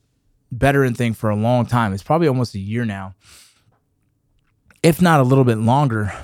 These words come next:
but I didn't know what to do with it. I've held on to it thinking like, "Man, this name is powerful, but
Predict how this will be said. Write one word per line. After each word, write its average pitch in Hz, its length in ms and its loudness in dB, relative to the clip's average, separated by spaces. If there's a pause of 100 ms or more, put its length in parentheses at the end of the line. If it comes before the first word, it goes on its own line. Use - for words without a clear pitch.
but 123 120 2
I 120 60 0
didn't 165 200 2
know 147 380 0
what 127 260 0
to 135 100 -6
do 120 220 2
with 110 300 -2
it. - 120 -14 (1200)
I've - 140 -10
held 160 260 2
on 156 180 4
to 147 80 6
it 143 180 2
thinking 127 440 -2
like, 107 160 0
"Man, 120 360 0 (400)
this 127 380 -4
name 139 380 2
is 127 100 0
powerful, 156 720 0 (500)
but 110 400 0